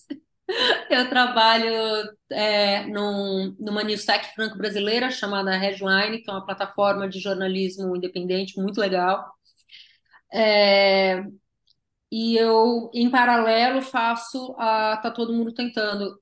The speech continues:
Os apoiadores da newsletter, te falar, pagam umas duas, três contas da casa, assim. É, mas eu também entendi isso, que é uma coisa com crescimento muito lento, não dá pra cobrar caro,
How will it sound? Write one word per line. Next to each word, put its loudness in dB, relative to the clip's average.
Os 6
apoiadores 2
da -2
newsletter, 0
te -14
falar, 4
pagam 0
umas -2
duas, 0
três -4
contas -2
da -2
casa, 2
assim. -12
É, 2
mas 2
eu 2
também 6
entendi 4
isso, -6
que -10
é -2
uma -8
coisa -6
com -2
crescimento -4
muito 2
lento, -2
não 6
dá 6
pra 4
cobrar -2
caro, 2